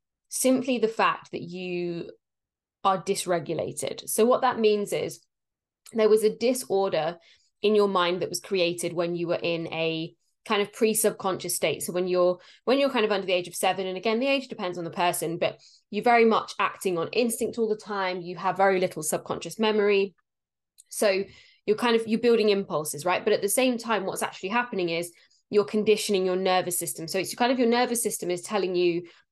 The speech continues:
what to do and what not to do. Like, "Oh, that's hot, don't touch that." You know, that's a nervous system response,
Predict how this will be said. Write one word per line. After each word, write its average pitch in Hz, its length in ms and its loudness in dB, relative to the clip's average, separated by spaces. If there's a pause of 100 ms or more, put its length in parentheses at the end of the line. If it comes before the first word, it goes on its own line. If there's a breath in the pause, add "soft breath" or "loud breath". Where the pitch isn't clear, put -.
(220)
what 208 220 2
to 202 80 -4
do 196 80 2
and 185 100 2
what 180 120 2
not - 160 0
to - 40 -10
do. 190 100 0
Like, 175 180 0
"Oh, 277 180 2
that's - 220 0
hot, - 240 2
don't 196 180 0
touch - 300 -6
that." 180 180 0
You 190 60 0
know, 180 80 2
that's - 160 0
a 226 40 0
nervous 214 360 0
system 196 260 -8
response, 175 480 -4